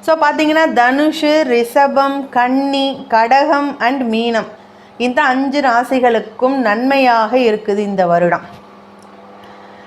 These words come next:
சரி, அடுத்ததா யாருக்கெல்லாம் மோசமா இருக்கு அப்படின்னு பார்க்கறதுக்கு முன்னாடி சமமான பலன், நன்மையாகவும் இருக்கும், அதுல, ஆ, பாதி தீமையாகவும் இருக்கும்னு பார்த்தா துலாமுக்கு.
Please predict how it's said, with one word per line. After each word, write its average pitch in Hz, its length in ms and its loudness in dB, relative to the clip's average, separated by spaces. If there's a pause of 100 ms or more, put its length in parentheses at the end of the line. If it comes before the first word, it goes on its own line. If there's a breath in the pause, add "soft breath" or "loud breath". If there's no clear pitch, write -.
(200 loud breath)
சரி, 277 180 -4
அடுத்ததா 294 640 0 (520)
யாருக்கெல்லாம் 254 720 0
மோசமா 226 380 -2
இருக்கு 220 260 -2
அப்படின்னு 214 440 -2
பார்க்கறதுக்கு 214 520 -2
முன்னாடி 196 500 -2 (460)
சமமான 302 760 0
பலன், 247 380 0 (500)
நன்மையாகவும் 240 800 -2
இருக்கும், 269 420 -2 (160)
அதுல, 240 380 0
ஆ, 214 200 0
பாதி 233 400 0
தீமையாகவும் 254 720 -2
இருக்கும்னு 233 440 -4
பார்த்தா 226 340 0 (100)
துலாமுக்கு. 226 560 -2